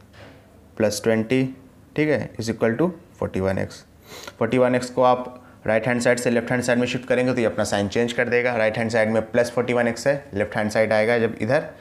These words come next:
तो माइनस फ़ोर्टी वन एक्स हो जाएगा। ट्वेंटी एक्स स्क्वायर माइनस फ़ोर्टी वन एक्स प्लस ट्वेंटी is equal to zero।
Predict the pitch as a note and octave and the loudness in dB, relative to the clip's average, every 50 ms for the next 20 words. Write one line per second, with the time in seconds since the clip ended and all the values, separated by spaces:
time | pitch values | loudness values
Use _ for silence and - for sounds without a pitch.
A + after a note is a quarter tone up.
0 | - - - - - G#2 G2 F#2+ F#2 F#2+ F#2+ - - F#2 - G2 G2 F#2+ F#2 F2+ | -20 -20 -12 -8 -6 -4 -2 0 0 -2 -2 -2 -6 -6 -4 -2 -2 -2 -4 -4
1 | - - F2+ F2 F#2 F#2 F#2 F#2 F2 G2+ G2+ G2+ G2 G#2 G2+ G#2 G#2 G2+ G#2 G2+ | -6 -10 -8 -6 -4 -4 -4 -4 -2 -2 -2 0 0 0 0 0 -2 -2 -2 -2
2 | G2+ G2+ A2+ A2+ A2+ - A2+ A2 - - A#2 A2+ A#2+ C3+ - - - - - - | -2 0 -2 -2 -2 -4 -6 -8 -4 -2 0 0 0 0 -2 -6 -14 -18 -20 -18
3 | - - - - - - - - - - - - - - - - - - - - | -18 -18 -18 -18 -20 -20 -20 -20 -20 -20 -20 -20 -20 -20 -20 -20 -20 -16 -8 -4
4 | G2 F#2+ G2 G#2 G#2 G#2+ - - G2+ - G#2+ G#2+ A2 A2+ A#2 B2+ C#3 C#3+ - - | -2 0 0 0 -2 -2 -2 -4 -2 0 0 0 2 2 0 0 -2 -4 -10 -14
5 | - - - - - - - - - - - - - - - - - - G#2+ G#2 | -16 -18 -18 -20 -20 -20 -20 -20 -20 -20 -20 -20 -20 -20 -20 -20 -8 -2 -2 0
6 | G#2 - - - G#2 G#2 G#2 G2+ - A#2 C3 C#3 C3+ - - - - - - - | 0 -2 -2 -2 -2 -2 -2 -2 -2 -2 -2 -2 -4 -8 -12 -16 -16 -18 -18 -18
7 | - - - - - - G#2+ G2+ G#2 G2+ - - G2 F#2+ G2+ A#2+ - G2+ F2+ F2 | -20 -20 -20 -20 -10 -6 -4 -4 -2 -2 -2 -2 -2 0 0 -2 -2 -2 -4 -6
8 | F#2+ | -6